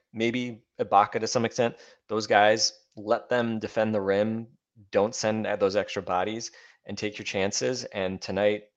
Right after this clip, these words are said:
defensively, certainly that, that paid off in spades. And, you know, F-, Philly was, was very good from mid-range, but the three-point shooting obviously was not there. And then, uh, in particular, the rim stuff, again, they had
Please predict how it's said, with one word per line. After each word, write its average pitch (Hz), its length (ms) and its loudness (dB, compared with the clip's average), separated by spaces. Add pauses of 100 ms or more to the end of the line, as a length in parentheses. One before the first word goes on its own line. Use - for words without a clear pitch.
defensively, 110 580 -6
certainly 110 380 -2
that, 92 340 -4
that 95 160 -8
paid 98 160 -2
off 95 200 4
in 90 80 -4
spades. 104 420 -2
And, 90 120 -8 (400)
you 98 100 -6
know, 98 100 0
F-, - 220 -18 (160)
Philly 120 340 2
was, 101 440 -4
was 110 140 -8
very 117 200 6
good 110 180 2
from 98 160 -6
mid-range, 123 580 0
but 98 300 4 (420)
the - 60 -20
three-point 110 340 -2
shooting 110 260 0
obviously 104 320 0
was 104 200 -6
not 101 240 0
there. 101 320 4 (880)
And 104 120 -4
then, 98 300 -2 (340)
uh, 92 280 -2
in 104 100 -4
particular, 101 560 -4
the 92 140 -4
rim 98 200 2
stuff, - 560 0
again, 95 200 -2
they 98 120 0
had 95 300 0